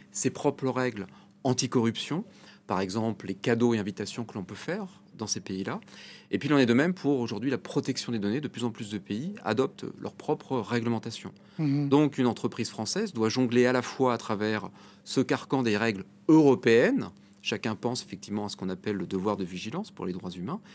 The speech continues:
Speaker 1: mais aussi les règles américaines qui s'appliquent souvent parce qu'elles prennent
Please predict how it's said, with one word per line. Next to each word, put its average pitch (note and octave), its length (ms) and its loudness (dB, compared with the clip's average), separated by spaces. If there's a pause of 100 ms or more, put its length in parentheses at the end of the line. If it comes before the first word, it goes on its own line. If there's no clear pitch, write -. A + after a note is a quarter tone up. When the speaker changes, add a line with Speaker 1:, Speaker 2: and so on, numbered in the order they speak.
(340)
Speaker 1:
mais B2 100 6
aussi D3 240 4
les D3 80 6
règles C3 400 2 (540)
américaines B2 500 4
qui - 100 -4
s'appliquent F#2+ 320 -4
souvent E3+ 380 -2 (140)
parce G2 160 -4
qu'elles G#2 160 -2 (340)
prennent B2+ 420 0